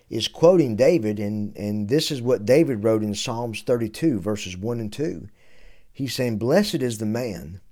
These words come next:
to whom the Lord will not impute sin." We've heard about Abraham, but David is, David is completely different than Abraham.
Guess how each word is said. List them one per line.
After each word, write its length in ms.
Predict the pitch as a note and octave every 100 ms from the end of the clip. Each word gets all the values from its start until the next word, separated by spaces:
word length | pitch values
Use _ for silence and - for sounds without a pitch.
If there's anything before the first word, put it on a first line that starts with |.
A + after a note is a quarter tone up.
| - - - _ _ _ - - - -
to 140 | A2+ A#2+
whom 180 | E3
the 80 | C#3
Lord 300 | B2+ D3 C3
will 80 | A2+
not 200 | A2+ A#2
impute 380 | G#2 G2+ A#2+ -
sin." 440 | A#2+ F2+ C#2 G2 _ _ _ _ _ _ _ - - - - - - - - - _
We've 240 | F#2 A2 G#2+
heard 260 | D#3 F#3
about 220 | C#3+ B2 -
Abraham, 720 | C#3+ D#3+ A2 F#2 G2 G2+ A#2 - _ _ _ - - - -
but 220 | G#2+ F#2
David 380 | C3 G3 E3 D3+
is, 400 | C#3 A#2 - - - - -
David 320 | D#3+ F#3 F#3
is 100 | C#3+
completely 460 | - D3 D3 F3 D#3
different 540 | A2+ D#3 F3+ A#2 -
than 120 | G2 -
Abraham. 640 | G#2+ F#2 F2 E2 A#1+ E2+